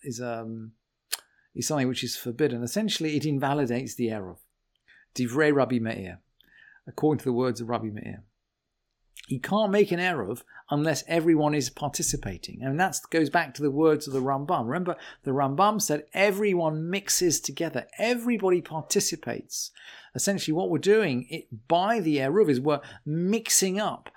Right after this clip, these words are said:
our sovereignty, our ownership over that space, symbolically. If we can't mix up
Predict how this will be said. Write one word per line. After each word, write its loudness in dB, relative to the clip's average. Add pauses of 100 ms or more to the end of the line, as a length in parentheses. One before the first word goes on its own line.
(160)
our 2
sovereignty, -4
our 0
ownership 0 (400)
over 2
that 0
space, -4
symbolically. -4 (1000)
If -6
we 0
can't 0
mix 4
up 0